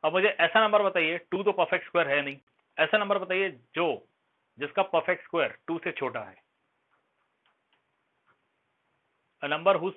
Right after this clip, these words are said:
perfect square is less than two। Okay, good। One, One, One, One ones are one। Now, two minus one gives you one,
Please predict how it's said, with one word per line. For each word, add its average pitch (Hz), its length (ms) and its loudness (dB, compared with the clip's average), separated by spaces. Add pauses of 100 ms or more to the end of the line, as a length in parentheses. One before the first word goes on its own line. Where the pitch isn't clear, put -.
(100)
perfect 180 320 0
square 160 240 -2
is 160 120 -14
less 127 200 -6
than 123 180 -8
two। 101 100 -20 (2500)
Okay, 139 280 -8 (260)
good। 143 200 -2 (1300)
One, 117 300 -2 (600)
One, 139 320 -6 (1400)
One, 117 260 -6 (240)
One 139 180 -2
ones 160 220 -6
are 165 180 -4 (720)
one। 117 200 -8 (1300)
Now, 143 180 4 (400)
two 208 160 0
minus 185 440 2
one 170 320 -4
gives 143 180 -8
you 180 100 -6 (960)
one, 127 180 0